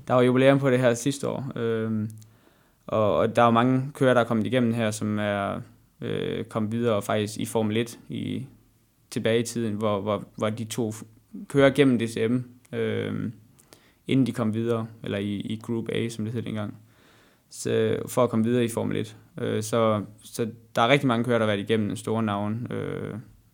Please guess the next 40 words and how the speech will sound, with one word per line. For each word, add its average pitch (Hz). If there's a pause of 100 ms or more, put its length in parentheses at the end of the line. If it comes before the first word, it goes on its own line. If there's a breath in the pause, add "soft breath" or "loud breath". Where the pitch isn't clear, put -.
(100)
så, 107
så 113
det 110
er 107
også 107
det, 104
der, 104 (240)
der 110
har 117
hjulpet 113
mig, 101
og 104
det 113
er 110
en 110
tradition 110
inde 113
i, 107
i 110
B -
M 104
W, 107
at, 98 (260)
at 110
man 113
satser 127
på 110
det 110
her 104
juniorprogram, 101 (600 soft breath)
øh, 101
hvilket 117
jeg 110
synes 120
er 107
ærgerligt 120
ved 113
mange 113
andre, 113
at, -